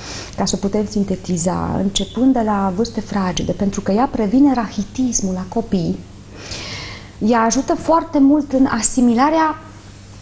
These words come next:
uh, absorția, uh, calciului la nivel intestinal, dar nu numai la absorția calciului, ci și la reabsorția fosforului din rinichi. Uh, este foarte importantă că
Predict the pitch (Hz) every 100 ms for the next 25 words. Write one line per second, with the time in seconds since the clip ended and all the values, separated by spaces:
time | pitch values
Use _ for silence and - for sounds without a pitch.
0 | - 220 - 220 - - 302 311 - 254
1 | 247 - 226 226 220 214 214 214 214 -
2 | - - 208 - - 262 240 196 175 -
3 | 175 165 180 180 185 170 196 269 262 240
4 | - 196 185 170 175 - 208 226 233 233
5 | 311 427 415 359 277 226 202 - 226 226
6 | 190 - 175 165 185 175 - 185 185 220
7 | 302 - - - - - 233 - 339 349
8 | 330 269 339 330 330 - 320 311 285 277
9 | - 359 - - 220 202 196 185 185 165
10 | 226 226 220 220 220 - - - - -
11 | - - - - - - 220 208 190 202
12 | 220 208 226 - 285 285 226 202 196 208
13 | 202 196 175